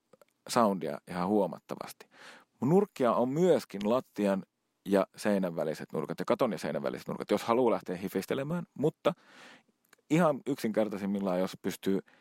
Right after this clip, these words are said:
laittaa etukulmiin huoneessa jotain ja vaikka takakulmiin, niin se jo auttaa. Pelkät etukulmatkin auttaa jo tosi paljon. Sen jälkeen,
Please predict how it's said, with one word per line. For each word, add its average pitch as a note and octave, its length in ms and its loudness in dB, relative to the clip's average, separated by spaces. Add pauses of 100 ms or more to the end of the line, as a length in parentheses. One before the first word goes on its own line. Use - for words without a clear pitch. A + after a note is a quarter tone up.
(180)
laittaa F#2 360 -2 (120)
etukulmiin A2 760 0
huoneessa G2 480 -2
jotain F#2 460 -4 (960)
ja F#2+ 80 4
vaikka F#2+ 260 0
takakulmiin, C2+ 760 -2 (240)
niin - 140 -2 (100)
se A2 140 0
jo G2+ 140 2
auttaa. D#2+ 440 -2
Pelkät B2 260 4
etukulmatkin G2+ 560 -2
auttaa C2 220 -6
jo B1 80 -6
tosi - 300 -6
paljon. - 280 -16 (760)
Sen F#3 220 2
jälkeen, D3 480 0